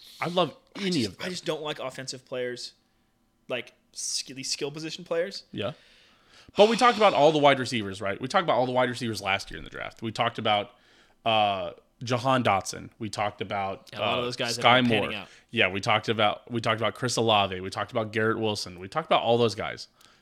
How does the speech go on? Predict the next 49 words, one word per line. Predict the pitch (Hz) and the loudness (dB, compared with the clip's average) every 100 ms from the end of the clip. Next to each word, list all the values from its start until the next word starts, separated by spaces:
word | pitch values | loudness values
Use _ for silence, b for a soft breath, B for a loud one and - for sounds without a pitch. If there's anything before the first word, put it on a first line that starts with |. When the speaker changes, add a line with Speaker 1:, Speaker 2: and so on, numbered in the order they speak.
| b b _ | b b _
Speaker 1:
All | - 180 | 8 8
those | 180 135 113 | 8 6 4
guys | 98 90 | -2 -4
hit. | - 73 - _ _ _ _ _ - | -10 -18 -20 _ _ _ _ _ 2
Drake | 143 185 | 4 6
Speaker 2:
I | 135 | 8
Speaker 1:
London | 170 175 139 | 8 8 6
looked | 117 101 - | 4 0 -4
great. | 98 90 - | -10 -8 -2
Speaker 2:
I | 135 | 0
don't | 160 147 | 0 -2
think | 151 127 | -6 -4
Sky | - 131 131 | -4 -2 -4
Moore | 120 117 113 | -6 -10 -10
is | 107 | -10
a, | 104 101 - _ _ - | -12 -14 -18 _ _ -18
I | 107 | -18
mean, | 98 101 _ | -18 -20 _
obviously | 117 127 123 - | -4 -4 -4 -6
he | 123 | -6
wasn't | 123 120 110 | -8 -8 -12
one | 110 | -14
of | |
those | 92 | -14
guys, | 104 95 64 - | -12 -12 -12 -18
but | - - | -20 -2
Speaker 1:
Right, | - 135 | 2 2
but, | 110 117 120 | 2 0 0
and | 120 | -2
he | 127 | 0
was, | 131 110 | -2 -4
but | 117 113 139 | -2 2 4
he | 143 | 4
was | 196 | 4
one | 147 | 4
of | 143 | 4
the | |
guys | 120 120 | 4 4
that | 117 | 2
we | 117 | 2
thought | 110 117 | 4 6
about | 107 | 4
Speaker 2:
Serviceable. | 107 135 120 | 2 0 -2
Speaker 1:
picking | 120 117 110 | -2 -2 -2
in | 107 | -2
the | |
first | 101 110 - | -2 -2 -2
round. | 151 98 | -4 -2
That, | 98 | -4